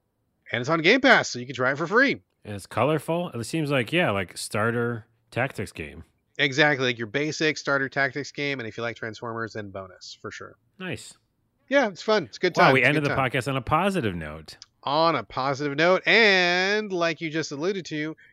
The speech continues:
Speaker 1: that is a show. That's another one in the can. Thank you all so much for listening. Uh, as always, we'd love to get your questions and comments. Hit us up, so video games podcast at gmail dot com.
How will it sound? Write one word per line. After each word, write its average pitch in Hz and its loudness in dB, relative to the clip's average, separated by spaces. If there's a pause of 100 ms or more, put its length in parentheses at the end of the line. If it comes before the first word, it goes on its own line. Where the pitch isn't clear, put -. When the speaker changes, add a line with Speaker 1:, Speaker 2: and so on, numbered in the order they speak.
(200)
Speaker 1:
that 196 4
is 208 0
a 208 -2
show. 185 4
That's 160 -4
another 196 -4
one 196 -2
in 175 -6
the 170 -8
can. 165 -6
Thank 170 -6
you 156 -12
all 151 -2
so 151 -10
much 151 -8
for 127 -12
listening. 165 -8 (480)
Uh, 127 0
as 165 2
always, 196 2
we'd 165 -6
love 165 -2
to 156 -6
get 151 -4
your - -20
questions 147 -6
and 120 -16
comments. 156 -6
Hit 160 -4
us 156 -6
up, 180 -4
so 151 -4
video 151 -4
games 143 -8
podcast 147 -6
at 127 -6
gmail 123 -8
dot 113 -8
com. 180 -6